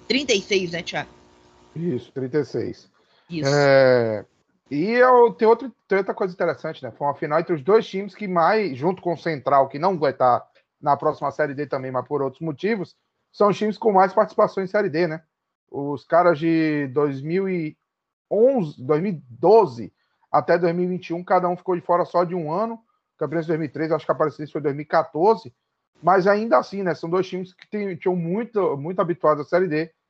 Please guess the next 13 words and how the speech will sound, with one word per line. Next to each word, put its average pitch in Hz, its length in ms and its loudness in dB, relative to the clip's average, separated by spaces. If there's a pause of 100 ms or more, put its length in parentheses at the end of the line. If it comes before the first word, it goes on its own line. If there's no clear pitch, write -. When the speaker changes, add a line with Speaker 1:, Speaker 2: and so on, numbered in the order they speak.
(240)
Speaker 2:
Em 160 100 -2
um 196 80 2
momento 185 480 2 (160)
ia 220 220 4
acontecer 185 800 0
essa 165 260 2
final, 151 800 -2
ia 156 120 2
acontecer 160 540 -6 (320)
esse 214 260 4
acesso, 160 420 2
no 151 100 -6
caso, 165 440 2